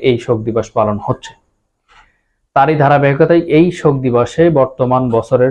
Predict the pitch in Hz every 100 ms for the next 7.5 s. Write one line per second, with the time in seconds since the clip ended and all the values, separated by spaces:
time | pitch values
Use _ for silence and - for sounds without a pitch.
0 | 127 127 120 113 110 110 117 - 123 110
1 | 104 107 - 160 _ _ _ _ _ _
2 | _ _ _ _ - 147 170 147 147 160
3 | - 180 185 165 143 143 - 151 147 131
4 | 127 120 123 127 123 - 120 - 131 123
5 | 123 113 113 151 127 117 127 123 135 139
6 | 135 135 160 165 175 143 - 135 117 120
7 | - 127 113 -